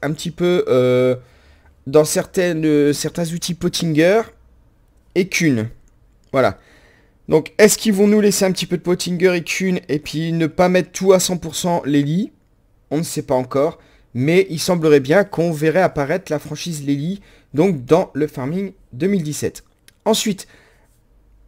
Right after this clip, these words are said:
info ou intox, on ne sait pas, ça sera à vérifier. Moi, je vous parle d'un petit peu ce que j'ai pu voir,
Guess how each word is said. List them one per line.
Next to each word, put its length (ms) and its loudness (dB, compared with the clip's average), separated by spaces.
info 380 4
ou 60 4
intox, 560 2
on 80 -4
ne 40 -6
sait 160 -2
pas, 220 2
ça 140 -6
sera 220 0
à 40 4
vérifier. 680 0
Moi, 260 2
je 140 -2
vous 100 -4
parle 320 4
d'un 140 4
petit 160 -6
peu 120 -4
ce 100 -6
que 100 -6
j'ai 120 -6
pu 200 -10
voir, 600 2